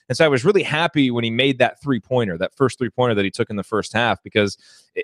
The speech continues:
it's nice to see a guy be rewarded for being active and playing hard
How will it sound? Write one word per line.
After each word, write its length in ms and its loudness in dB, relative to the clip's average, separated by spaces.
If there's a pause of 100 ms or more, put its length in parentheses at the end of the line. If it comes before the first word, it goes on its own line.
it's 160 -8
nice 260 4
to 120 -10
see 200 2
a 40 4
guy 280 2
be 180 2
rewarded 600 4
for 100 -10
being 240 -2
active 520 -2
and 120 -16
playing 300 -2
hard 340 2